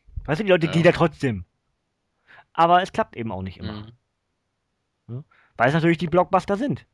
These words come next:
Speaker 1: Logisch. Marvel und Star Wars sind die, äh, sind die Cash-Cows.
Speaker 2: Ja.
Speaker 1: Ja?
Speaker 2: Ja.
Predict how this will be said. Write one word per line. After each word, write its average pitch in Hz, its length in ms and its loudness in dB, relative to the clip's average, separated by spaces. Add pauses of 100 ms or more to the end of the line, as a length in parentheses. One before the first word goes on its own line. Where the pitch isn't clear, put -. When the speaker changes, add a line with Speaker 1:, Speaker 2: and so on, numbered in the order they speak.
(500)
Speaker 1:
Logisch. 202 380 -2 (300)
Marvel 170 320 2
und 160 240 -8
Star 151 340 0
Wars 190 220 -2
sind 180 360 -4 (120)
die, 180 340 -6
äh, 175 420 4
sind 165 140 -4
die 196 40 -6
Cash-Cows. 120 580 -2 (1400)
Speaker 2:
Ja. 110 220 -8 (480)
Speaker 1:
Ja? 120 280 -10
Speaker 2:
Ja. 95 140 -20